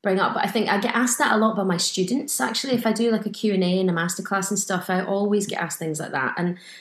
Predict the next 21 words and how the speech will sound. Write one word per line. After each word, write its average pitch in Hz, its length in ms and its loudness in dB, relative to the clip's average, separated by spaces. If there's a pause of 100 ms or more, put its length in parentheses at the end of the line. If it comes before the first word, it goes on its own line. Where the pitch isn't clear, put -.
(100)
for - 160 2
me, 247 240 6
I 214 60 4
think 202 200 0
the 185 80 2
biggest 190 500 0
thing 165 260 -2
is, - 680 -4
well, 180 80 -2
there's 170 140 -4
two 208 260 2
things, 151 320 -4
really. 117 300 -4 (840)
Know 214 320 8
exactly 202 520 4
what 185 240 -2
you 180 60 0
bring 180 200 0
to 170 140 -6
the 170 80 -6
table 160 580 -2